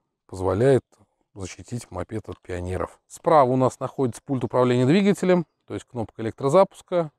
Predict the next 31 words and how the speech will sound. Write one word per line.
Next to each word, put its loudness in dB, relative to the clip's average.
и -8
кнопка -8
аварийной 2
остановки -10
двигателя. -12
Она -2
так -4
называется, 2
аварийной, 0
но 0
на 2
самом -4
деле 2
я 0
вот -2
привык -6
всегда -4
глушить -6
двигатель -8
этой -12
кнопкой. -18
Подъезжаю 4
куда-то, -4
глушу -10
двигатель -4
и -4
только -20
потом -10
уже -2
зажигание -2
выключаю. -10